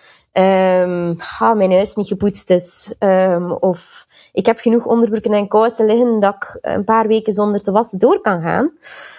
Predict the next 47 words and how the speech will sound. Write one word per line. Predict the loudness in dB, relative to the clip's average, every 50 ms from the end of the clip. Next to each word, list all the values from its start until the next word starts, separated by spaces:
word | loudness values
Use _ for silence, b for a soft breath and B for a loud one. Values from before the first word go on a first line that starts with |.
| B B B B _ _ _ _
Maar | -2 0 2 2 2
eens | 2 2 2
dat | 0 -2
je | -2 -2
kinderen | -2 0 2 2 2 0 0 -2
hebt, | -4 -4 -6 -6 -4
is | -4 -2
dat | 0 -2 -2 0
wel | 0 0 0 0 0
heel | 0 0 0 0 0
anders | 0 -2 -4 -4 -6 -6 -6 -8
uit. | -8 -8 -8
Dus | -8 -2 0
dat, | 0 0 0 0 0
dat | 0 0 0
is | 0
iets, | -2 -4 -4 -6
iets | -8 -8 -6 -2 -2
wat | 0 0 0
ik | -2 -6
echt | -6 -8 -4 -4
nog | -4 -4
ga | -2 -2 -2
moeten | -2 -2 -4 -4 -2 -2
uitzoeken. | -2 -2 -2 -4 -6 -6 -4 -4 -6 -6 -8 _ _ _ _ _ _ _ _ _ _ _ -20 _ _ _ _ -2
En | 0 2
waarin | 2 2 2 2 0
dat | 0 0 -2
er, | -2 -6 -6 -4
ja, | -2 0 2 2 2 0 -2
echt | -4 -4 -6 -6 -6
verschuiving | -6 -4 0 2 2 2 2 2 -2 -2 -2
gaat | -2 -2
moeten | -4 -4 -4 -4 -4
zijn. | -2 0 0 2 2 0 2
En | 2
waar | 2 0
dat | 0 0 -2
er | -4
ook | -4 -2 -2
begrip | -2 0 2 2 0 0 0
gaat | -2 -2 0 0
moeten | 0 -2 -4 -4
komen | -2 0 2 2 2
van | 2 2 0
de | 0
omgeving. | 0 0 2 2 2 2 0 -2 -4